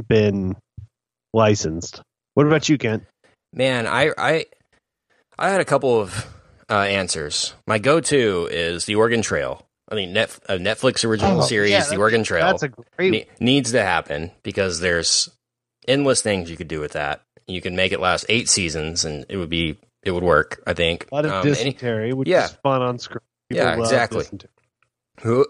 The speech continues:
Speaker 2: you take bets on who dies first of dysentery. Exactly. Um, and I think that would be good.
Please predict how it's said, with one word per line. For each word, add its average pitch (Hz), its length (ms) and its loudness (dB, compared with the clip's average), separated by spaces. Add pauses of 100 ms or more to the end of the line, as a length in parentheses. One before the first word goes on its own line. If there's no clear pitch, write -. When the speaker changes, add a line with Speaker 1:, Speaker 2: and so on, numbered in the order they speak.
Speaker 2:
you 120 240 -2
take 117 320 0
bets 117 240 2
on 120 120 2
who 123 120 0
dies 113 300 2
first 123 260 0
of 123 80 -4
dysentery. 78 540 0
Exactly. 95 480 0 (640)
Um, 123 460 2 (520)
and 147 600 2 (340)
I 156 40 0
think 175 140 2
that 170 140 2
would 156 80 -2
be 156 100 2
good. 156 460 0